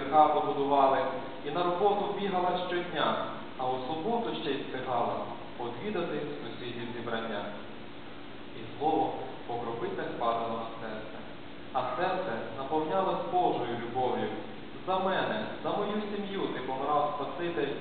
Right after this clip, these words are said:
ти нам гріхи омив пречистий кров'ю». І тут сусіда, що на зібрання ходила,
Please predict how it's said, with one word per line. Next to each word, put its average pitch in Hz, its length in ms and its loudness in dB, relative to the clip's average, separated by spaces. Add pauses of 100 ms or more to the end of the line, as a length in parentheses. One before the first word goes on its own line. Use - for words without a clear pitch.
(360)
ти 143 120 2
нам 143 280 4
гріхи 139 400 0
омив 147 360 2 (300)
пречистий 131 680 -2 (120)
кров'ю». 120 380 2 (760)
І - 40 -2
тут 220 280 -4 (480)
сусіда, 180 460 -4 (260)
що 151 100 -4
на 143 120 0 (100)
зібрання 147 440 0
ходила, 139 420 2